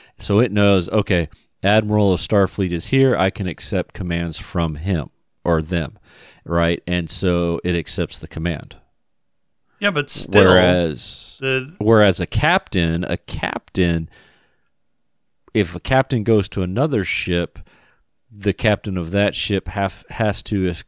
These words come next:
Speaker 1: expressly tell the computer, "This captain can make decisions as well. They are in charge," or the, you know, or what have you. Give them authority, even though they're not the captain of this particular ship. An admiral can take over whatever ship they feel like.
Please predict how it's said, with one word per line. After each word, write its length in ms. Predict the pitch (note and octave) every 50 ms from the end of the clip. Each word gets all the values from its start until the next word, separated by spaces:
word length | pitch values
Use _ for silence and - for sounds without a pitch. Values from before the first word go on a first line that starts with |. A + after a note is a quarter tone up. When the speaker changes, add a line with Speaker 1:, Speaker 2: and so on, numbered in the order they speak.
| _ -
Speaker 1:
expressly 920 | E2+ F2+ - - - - - - - A2+ G#2+ G#2 - - - - G2+ F#2
tell 300 | E2 - - A2 G2+ G2+
the 80 | F#2+ F#2
computer, 840 | - - G2 F2 D#2+ - - F#2 F2+ F2+ F2 F2 F2 E2+ E2+ E2 D#2 - - - _ _ _ _ _ _ _ _ _ _
"This 300 | - F2+ F#2 G#2 G2 -
captain 420 | - - G#2 F#2+ F#2 - - F#2 F2
can 240 | - G2+ F2+ F2 E2+
make 320 | F2 F2+ E2+ - - - _ _ _ _ _
decisions 600 | - F2 - - - F#2+ F2+ D#2+ F2 E2+ E2 D2+ D#2+
as 140 | D2+ -
well. 300 | G2+ G2+ G#2+ G#2+ G#2 G2
They 180 | E2+ F2+ F2+ F2
are 160 | E2+ E2 E2
in 120 | D#2+ D#2 D#2
charge," 300 | - - E2 C2+ - - _ _ -
or 260 | G2 F2+ F2 E2+ E2+
the, 260 | D#2 F2 F2 E2+ A1+ -
you 160 | C#2+ E2+ E2
know, 200 | D#2 D2 C#2+ - - _ _ _ _ _
or 220 | - F2 E2 D2+ - _
what 220 | - E2+ F2+ E2+ E2+
have 200 | F2+ D#2+ D2 -
you. 120 | B1+ - - _ _ _ _ _ _ _ - A2
Give 280 | G#2 G2+ A2+ A2+ F#2+ F#2+
them 280 | G2+ G2 F#2+ F#2 F#2 -
authority, 600 | E2 F2 E2+ - - B2+ B2+ G#2+ F2+ D#2+ D#2+ E2+
even 320 | F2 E2+ F2 F2 F2+ F2
though 100 | F2+ F2
they're 180 | D#2+ F2 F2+ F2+
not 220 | F2+ E2+ E2 -
the 100 | - F2
captain 460 | - - - E2 D#2 - - E2 D#2
of 200 | - - D#2 C#2+
this 120 | D#2+ D2+ -
particular 480 | - - - - D2 C#2+ - C2+ C2+
ship. 340 | - - - A#2+ D#2 - - - - - - -
An 140 | F2 F2 G2
admiral 300 | A2 B2 A#2+ G2+ G2 F2+
can 160 | - F#2 E2
take 240 | - G2 F2 - G2
over 180 | F2+ D2+ D#2+
whatever 300 | E2 E2+ E2+ D#2+ D2+ C2+
ship 240 | - - - D#2 -
they 160 | - C#2+ C2+
feel 220 | - - F2+ F2 F2+
like. 240 | - - - -